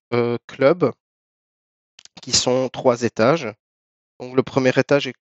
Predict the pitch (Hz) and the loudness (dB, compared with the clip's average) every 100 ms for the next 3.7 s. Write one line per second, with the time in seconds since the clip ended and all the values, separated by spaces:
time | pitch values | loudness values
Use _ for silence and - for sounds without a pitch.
0 | _ _ _ 120 123 123 117 - - 127 | _ _ _ -8 -6 -4 -4 -4 -2 -2
1 | - 113 - 117 113 117 113 113 117 117 | -2 -4 -4 -6 -6 -4 -4 -4 -6 -8
2 | 120 _ _ _ _ _ _ - 120 120 | -14 _ _ _ _ _ _ -4 0 0
3 | - 123 - - 147 151 147 | -2 -6 -8 -12 -14 -6 -6